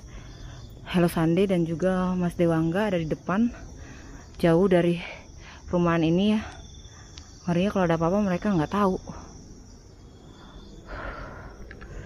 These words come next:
Bismillahirrahmanirrahim. Assalamualaikum.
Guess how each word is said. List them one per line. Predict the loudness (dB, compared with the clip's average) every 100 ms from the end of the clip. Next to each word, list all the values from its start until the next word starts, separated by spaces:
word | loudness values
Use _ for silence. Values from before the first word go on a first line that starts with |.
| -12 -14 -12
Bismillahirrahmanirrahim. | -4 2 4 4 4 2 2 2 2 -4 -10 -10 -10 -8 -8 -6 -8 -8 -12 -12 -12 -12 -12 -10 -10 -8 -8 -8
Assalamualaikum. | 2 4 6 6 6 6 4